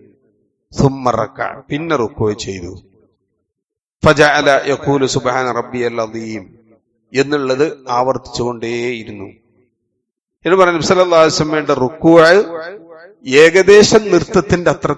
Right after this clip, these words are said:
തന്നെ ഉണ്ടായിരുന്നു. ഈ സൂറത്തുകളൊക്കെ ഓതി അത്ര തന്നെ ഏകദേശം എന്തുണ്ടായിരുന്നു? റുക്കൂ ഉണ്ടായിരുന്നു. സുമ്മ ഖാല സമിഅ അല്ലാഹു ലിമൻ ഹമിദ,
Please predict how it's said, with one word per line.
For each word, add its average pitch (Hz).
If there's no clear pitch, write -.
തന്നെ 147
ഉണ്ടായിരുന്നു. 117
ഈ 120
സൂറത്തുകളൊക്കെ 139
ഓതി 135
അത്ര 139
തന്നെ 151
ഏകദേശം 147
എന്തുണ്ടായിരുന്നു? 143
റുക്കൂ 120
ഉണ്ടായിരുന്നു. 95
സുമ്മ 185
ഖാല 151
സമിഅ 131
അല്ലാഹു 120
ലിമൻ 107
ഹമിദ, 104